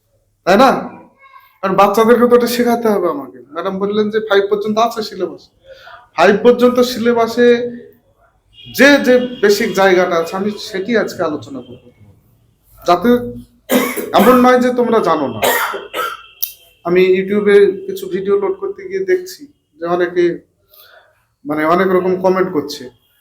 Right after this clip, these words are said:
কমেন্টগুলো এরকম যে, "এরকম না পারলে কি করে টিচার হবে?"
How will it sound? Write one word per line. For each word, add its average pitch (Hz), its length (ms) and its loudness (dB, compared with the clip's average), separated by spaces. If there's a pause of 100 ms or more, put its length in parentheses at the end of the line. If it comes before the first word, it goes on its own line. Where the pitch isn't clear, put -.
(640)
কমেন্টগুলো 220 440 2
এরকম 214 360 2
যে, 214 460 0 (1080)
"এরকম 226 360 2
না 208 140 2
পারলে 208 340 0
কি 202 120 -6
করে 196 260 0
টিচার 170 400 -4
হবে?" 107 280 -18